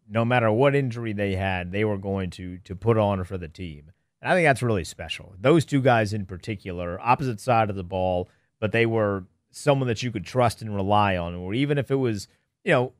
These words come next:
it's football. You're gonna have the, those sorts of injuries. Obviously, the big, big ones you can't fight through and play through, but the small ones you can, and having a guy that was always going to,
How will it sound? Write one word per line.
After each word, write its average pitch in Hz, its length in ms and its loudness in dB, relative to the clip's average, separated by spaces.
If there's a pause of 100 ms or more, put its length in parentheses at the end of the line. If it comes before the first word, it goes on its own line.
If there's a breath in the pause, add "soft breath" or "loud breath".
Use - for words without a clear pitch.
it's - 180 -18
football. 107 480 0
You're 135 140 -2
gonna 143 160 2
have 131 240 4
the, 117 160 0
those 117 260 0
sorts 117 280 -6
of 95 120 -8
injuries. 95 600 -6
Obviously, 117 420 -2
the 101 80 -4
big, 104 400 -4
big 101 160 -4
ones 95 320 -6
you 98 80 -12
can't 98 320 -6
fight 117 280 0
through 95 180 -10
and 82 100 -12
play 117 240 -4
through, 90 300 -10 (320 soft breath)
but 107 120 -12
the 113 80 -2
small 147 380 4
ones 117 260 0
you 104 140 -4
can, 120 280 2
and 95 120 0
having 117 220 -2
a 98 60 -4
guy 104 220 4
that 98 120 0
was 85 220 -8
always 104 480 0
going 98 320 -4
to, 87 360 -10